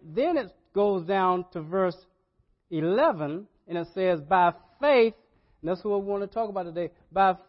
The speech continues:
faith, even Sarah herself received ability to conceive, even beyond the proper time of life."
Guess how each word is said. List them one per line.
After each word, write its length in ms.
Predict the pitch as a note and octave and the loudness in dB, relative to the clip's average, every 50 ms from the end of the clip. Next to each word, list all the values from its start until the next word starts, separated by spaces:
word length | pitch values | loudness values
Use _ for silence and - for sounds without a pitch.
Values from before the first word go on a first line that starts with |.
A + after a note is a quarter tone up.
| _ - | _ -4
faith, 340 | A#3 C#4 D4 B3 G3+ F#3+ F3 _ _ _ _ _ _ _ - | -2 0 2 4 2 2 0 _ _ _ _ _ _ _ -6
even 420 | A3 A#3+ B3+ A3+ A#3 A#3 A#3 A3 - _ - - _ - | -2 -2 0 0 0 -2 -2 -4 -8 _ -20 -20 _ -4
Sarah 560 | - D#4+ D4+ B3 F#3 D3+ C3+ B2+ B2 C#3 D#3+ _ _ _ _ _ _ _ _ _ _ _ _ _ _ _ _ _ _ _ _ _ _ | 0 2 4 4 4 4 2 -2 -4 -6 -10 _ _ _ _ _ _ _ _ _ _ _ _ _ _ _ _ _ _ _ _ _ _
herself 800 | _ - A#3+ A#3+ A#3+ - - - - - E4+ E4+ D4 F#3 C#3+ A2 - _ _ _ _ _ _ _ _ _ _ _ _ _ - | _ -2 2 2 2 0 -2 -14 -8 0 4 4 4 4 2 -2 -6 _ _ _ _ _ _ _ _ _ _ _ _ _ -4
received 880 | F3 F#3 F3+ F#3 - - - B3 B3+ B3+ B3 B3 A#3+ A#3+ A#3 A#3 A3 _ _ _ _ _ _ _ - | 0 0 0 -2 -4 -14 -8 -4 -2 0 0 0 0 0 -2 -4 -6 _ _ _ _ _ _ _ -4
ability 1040 | F#3 F3 D#3 C#3 B2+ - - C#4+ F4 F#4 D4+ G#3 - - - - C#3 C3 C3+ E3 F#3+ _ _ _ _ _ _ _ _ _ _ _ _ _ _ _ _ _ _ _ _ _ _ _ _ _ _ _ _ _ _ _ _ _ _ _ _ _ _ - - | -2 -2 -2 -4 -10 -6 0 4 4 6 6 6 4 2 -2 -4 -4 -4 -12 -12 -14 _ _ _ _ _ _ _ _ _ _ _ _ _ _ _ _ _ _ _ _ _ _ _ _ _ _ _ _ _ _ _ _ _ _ _ _ _ _ -6 0
to 140 | C4+ B3 A#3+ | 0 0 2
conceive, 760 | - A3+ G#3 F#3 - - - A3+ A3+ F#3+ D3+ B2+ A2+ A2 A2 A#2 B2+ D3 _ _ _ _ _ _ _ _ _ _ _ _ _ _ _ _ _ _ _ _ _ _ _ _ _ _ | 2 2 2 2 0 -4 -2 0 0 0 0 -2 -6 -14 -20 -20 -20 -20 _ _ _ _ _ _ _ _ _ _ _ _ _ _ _ _ _ _ _ _ _ _ _ _ _ _
even 360 | - B3+ D4+ D#4+ D#4 D#4 D4 A#3+ | -2 2 2 4 4 2 0 0
beyond 680 | C4 B3 A3+ A3+ A3+ A3 A3 G#3+ G#3+ G#3+ G#3+ G#3 F3+ | -2 -2 0 2 4 4 6 6 6 4 2 2 -2
the 100 | F#3 E3 | -2 -4
proper 460 | - _ - - A3+ A3 G#3+ - A#3 | -4 _ 2 6 6 6 6 4 -4
time 500 | - - - G#3+ G3 F#3 F#3 F#3 F#3+ G3 | -10 -8 -8 -6 -2 -2 0 0 -2 -2
of 160 | G3 F#3+ G3+ | -6 -6 -6
life." 380 | A3+ A#3+ B3 A3 F3 C3 A2 | -2 0 2 2 2 0 -4